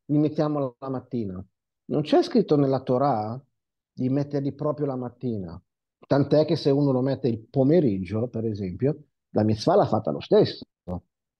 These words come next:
Però i maestri hanno stabilito che i tefillin li mettiamo la mattina, a priori, no?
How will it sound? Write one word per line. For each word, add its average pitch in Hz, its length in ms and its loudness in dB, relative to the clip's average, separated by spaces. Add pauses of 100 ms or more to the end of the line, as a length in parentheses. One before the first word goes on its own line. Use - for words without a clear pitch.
(440)
Però 247 200 4
i 277 60 6
maestri 185 640 4
hanno 127 460 -2
stabilito 143 680 -4
che 135 420 -4 (340)
i 143 120 -8
tefillin 165 600 -2
li 196 120 -2
mettiamo 151 580 -6
la 156 340 -2
mattina, 117 960 -4
a 135 140 -4
priori, 143 480 2
no? 113 320 -12